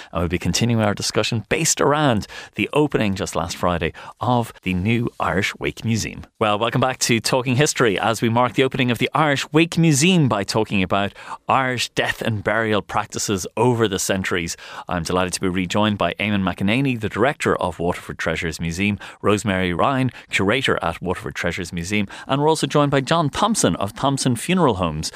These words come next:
which was established in Waterford in seventeen eighty-six, and John is a former president as well as being the founder of the Irish Association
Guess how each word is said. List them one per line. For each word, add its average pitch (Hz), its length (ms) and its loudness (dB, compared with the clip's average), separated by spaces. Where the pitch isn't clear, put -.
which - 160 -8
was 95 140 -4
established 98 500 -2
in 87 140 0
Waterford 92 520 0
in 92 140 -2
seventeen 113 400 2
eighty-six, 95 580 -2
and 90 160 -2
John 98 260 0
is 85 120 -4
a 95 40 -4
former 127 340 2
president 120 560 0
as 110 100 -6
well 117 100 2
as 110 80 0
being 120 180 0
the - 60 -10
founder 143 380 2
of 95 200 -6
the - 120 -8
Irish 104 320 0
Association 90 680 -2